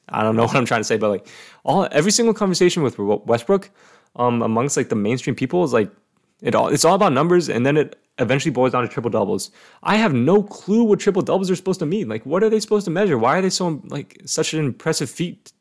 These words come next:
to people? Like, I really, really don't understand that. Um, because, like, and then also, like, it relies on the rule of ten, which is, like, people tend to think that, like, like, it's just, like, a human bias that, like, the difference between eight and nine is not, is seen as less significance than the difference between nine and ten,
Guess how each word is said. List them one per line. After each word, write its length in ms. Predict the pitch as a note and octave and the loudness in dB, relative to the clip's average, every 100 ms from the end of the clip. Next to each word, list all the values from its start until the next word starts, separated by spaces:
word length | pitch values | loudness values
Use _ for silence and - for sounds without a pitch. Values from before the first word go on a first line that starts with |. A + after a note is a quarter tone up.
| _ | _
to 80 | - | -6
people? 380 | - G#3+ G#3 G#2 | -2 -2 0 0
Like, 160 | G#2+ - | -2 -2
I 120 | C3+ | -2
really, 340 | D3 A2+ D#3 D3 | 0 2 2 2
really 200 | D3 C3 | 0 0
don't 180 | C3 | -2
understand 480 | A#2+ A2 - A2+ B2 | -2 -4 -4 -6 -2
that. 240 | A#2+ A#2 _ - - _ - | -2 -4 _ -20 -20 _ -8
Um, 400 | A#2 A2 G#2+ G#2 | -2 0 0 -4
because, 340 | - A#2 C#3 | -6 -6 -2
like, 180 | B2+ G2 | -2 0
and 100 | C#3 | 0
then 120 | F3 | 2
also, 240 | F#3 G#3+ E3 | 4 2 2
like, 100 | C3+ | 0
it 60 | |
relies 320 | D3+ D3 E3 G#3 | 0 2 2 2
on 80 | |
the 60 | D#3+ | 0
rule 180 | C3+ C#3+ | 2 0
of 60 | |
ten, 280 | - E3+ G2+ | 0 -6 -4
which 160 | A2 C#3 | -4 -4
is, 100 | A#2+ | -2
like, 260 | G#2 - _ _ _ _ _ _ - | -2 -4 _ _ _ _ _ _ -2
people 220 | C#3 D3 | 0 2
tend 180 | D3+ C3 | 2 2
to 60 | |
think 180 | C3 C3+ | 2 2
that, 80 | C3 | 2
like, 300 | A2 - A2 G#2+ | 2 -2 -10 -4
like, 240 | A2 - | -4 -2
it's 140 | B2+ | -2
just, 120 | D3+ D#3 | 0 2
like, 100 | B2+ | 2
a 40 | |
human 260 | A#2+ C#3+ G#2 | 2 0 4
bias 280 | G#2 B2+ | 4 4
that, 60 | B2+ | 2
like, 280 | G#2+ - - _ | 0 -2 -20 _
the 140 | A#2 G2 | -6 -4
difference 460 | - - B2 C3 | -8 -2 0 0
between 140 | B2+ - | -2 -2
eight 160 | B2 | -2
and 80 | A2 | 0
nine 240 | G2+ A2 A#2 | -2 0 0
is 80 | |
not, 220 | A2 A2+ - G#2 | 0 -2 -4 -6
is 160 | G#2+ | -4
seen 220 | - B2 | -2 -2
as 140 | A#2 G2+ | -2 0
less 160 | A2+ | -2
significance 400 | A2 A2+ A#2+ C3+ | 0 -2 0 -2
than 100 | B2 | -4
the 40 | G#2+ | -4
difference 200 | A2+ A#2+ | -6 -6
between 140 | A2+ | -6
nine 200 | G#2 A2+ | -4 -2
and 100 | G#2+ | -4
ten, 340 | - - D3+ | -2 -2 0